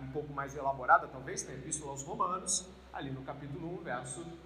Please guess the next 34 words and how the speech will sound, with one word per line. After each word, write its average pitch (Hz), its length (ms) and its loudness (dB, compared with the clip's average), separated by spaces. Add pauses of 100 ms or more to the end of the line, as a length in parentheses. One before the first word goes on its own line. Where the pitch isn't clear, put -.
dezesseis, 143 420 -2
dezessete, 143 400 -2
dezoito, 196 380 0
onde 131 120 -8
você 135 340 0
tem 143 160 -6
aquela 139 200 -6
estrutura - 440 -6
que - 180 -10
fala 196 240 8
de - 120 -4
justificação, 180 760 2 (240)
mas - 120 -12
fala 165 220 4
sobre 160 240 -4
o 160 40 -4
poder 165 400 -4
de 165 80 -8
Deus, 165 320 0
que 151 100 -6
o 156 40 -2
Evangelho 160 560 -4
é 196 100 2 (400)
poder 196 760 -4
de 214 140 -12
Deus 214 760 -4
para 175 260 0
a 175 40 -6
salvação. 151 500 -4 (1700)
O - 40 -20
que - 80 4
eu - 40 2
quero 254 260 4
dizer? - 460 6